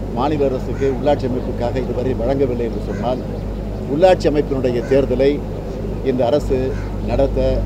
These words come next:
முன்வரவில்லை. ஆகவே இன்றைக்கு உள்ளாட்சி அமைப்புகள் ஒரு சீரழிந்த நிலையிலே போய்க் கொண்டிருக்கிறது என்பதை திராவிட முன்னேற்றக் கழகத்தின் சார்பில்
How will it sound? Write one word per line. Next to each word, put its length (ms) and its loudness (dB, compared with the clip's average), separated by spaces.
முன்வரவில்லை. 640 0
ஆகவே 300 4
இன்றைக்கு 360 4
உள்ளாட்சி 400 8
அமைப்புகள் 560 2
ஒரு 160 0
சீரழிந்த 480 4
நிலையிலே 480 2
போய்க் 200 2
கொண்டிருக்கிறது 500 0
என்பதை 440 2
திராவிட 320 6
முன்னேற்றக் 420 2
கழகத்தின் 420 0
சார்பில் 440 2